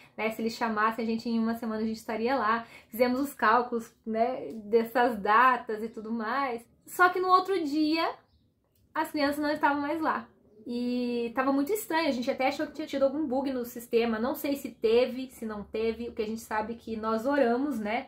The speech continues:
pra Deus, que se fosse da vontade dele, ele fizesse com que a gente se encontrasse de um jeito ou de outro. E se não fosse da vontade dele, que não desse certo. Então, assim, não sei se foi algum bug no sistema,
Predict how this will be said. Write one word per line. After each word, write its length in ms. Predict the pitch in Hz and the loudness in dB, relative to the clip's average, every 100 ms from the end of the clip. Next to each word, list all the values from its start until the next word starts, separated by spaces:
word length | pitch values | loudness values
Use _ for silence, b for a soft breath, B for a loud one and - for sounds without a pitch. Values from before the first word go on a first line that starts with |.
| - | -8
pra 100 | 202 | -8
Deus, 340 | 190 220 233 | -2 -2 -2
que 80 | - | -8
se 180 | - 226 | -16 -14
fosse 240 | - 226 | -8 -6
da 60 | 214 | -6
vontade 340 | 208 214 202 | -6 -6 -6
dele, 300 | 190 220 220 | 0 2 2
ele 260 | 214 226 233 B B B B | 2 -2 -6 B B B B
fizesse 480 | 247 240 269 302 - | -2 2 4 2 -2
com 140 | 262 | -2
que 80 | 240 | -2
a 40 | |
gente 140 | 226 226 | -4 -4
se 80 | |
encontrasse 500 | 226 226 220 226 226 | -6 -6 -2 -2 -2
de 100 | 208 | -8
um 100 | 208 | -6
jeito 220 | 214 214 202 | -4 -4 -4
ou 60 | |
de 80 | 196 | -4
outro. 320 | 208 240 277 B B B | 0 0 -4 B B B
E 80 | 294 | -2
se 160 | 285 302 | 2 2
não 200 | 349 403 | 2 2
fosse 240 | 349 339 | 0 0
da 60 | 294 | -2
vontade 300 | 294 277 247 | 0 0 0
dele, 280 | 233 247 277 | 4 2 2
que 140 | - | -4
não 320 | 262 285 427 359 | 0 2 2 2
desse 300 | 277 302 320 | 2 0 -4
certo. 440 | 226 185 - _ _ b b b b | -6 -6 -8 _ _ b b b b
Então, 240 | 220 240 | -2 2
assim, 180 | 269 269 | 2 2
não 140 | 254 285 | -2 0
sei 160 | 262 | -2
se 80 | - | -2
foi 140 | 233 | -2
algum 200 | 214 208 | -2 -2
bug 440 | 190 214 220 320 349 | -4 -4 -2 -4 -4
no 120 | 226 | -8
sistema, 640 | - 220 - 196 214 349 | -10 -14 -10 -8 -6 -8